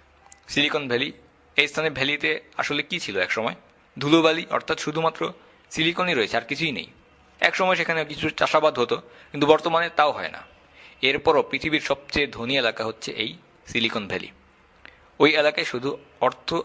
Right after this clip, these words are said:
আর সম্পদ, টাকা আর টাকা, কিন্তু সেখানে মাটির নিচে কোনো তেল নেই, খুব একটা চাষাবাদও হয় না, কোনো সোনা রূপাও নেই।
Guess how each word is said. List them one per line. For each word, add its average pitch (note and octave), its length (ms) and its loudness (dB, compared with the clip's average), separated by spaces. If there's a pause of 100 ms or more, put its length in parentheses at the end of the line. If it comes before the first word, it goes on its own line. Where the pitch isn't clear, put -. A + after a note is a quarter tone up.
আর A2 100 4
সম্পদ, A#2+ 500 -4
টাকা A2+ 300 2
আর G2 140 0
টাকা, - 200 -6 (640)
কিন্তু E3 160 2
সেখানে F3 260 2
মাটির E3 280 2
নিচে F3 200 0
কোনো E3+ 180 2
তেল D#3 280 0
নেই, G2 240 -6
খুব D3+ 120 2
একটা D#3 200 4
চাষাবাদও D3+ 460 2
হয় D3+ 100 0
না, D#3 100 -2
কোনো B2+ 200 -2
সোনা C#3 260 0
রূপাও D3+ 300 2
নেই। D#3 200 -4